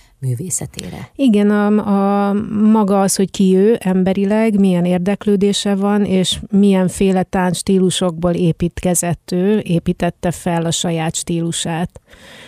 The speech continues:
Speaker 2: És ez e-, attól függően, hogy ki milyen hatásokkal találkozott, vagy mi az, ami meg-,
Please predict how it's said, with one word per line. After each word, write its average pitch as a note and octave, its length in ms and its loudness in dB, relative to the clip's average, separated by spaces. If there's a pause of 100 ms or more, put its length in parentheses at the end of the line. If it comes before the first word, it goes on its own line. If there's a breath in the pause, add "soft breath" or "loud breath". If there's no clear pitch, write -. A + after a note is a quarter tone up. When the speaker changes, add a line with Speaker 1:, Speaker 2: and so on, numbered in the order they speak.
(240 loud breath)
Speaker 2:
És - 160 0
ez G3+ 120 2
e-, - 160 2 (180)
attól A3 280 2
függően, G3 500 2
hogy F#3 280 2
ki F#3 580 2
milyen F3+ 560 0 (280)
hatásokkal F3 800 -2
találkozott, G3+ 960 0 (180)
vagy E3+ 160 0
mi F3 180 2
az, E3+ 160 0
ami E3 140 0
meg-, E3 380 0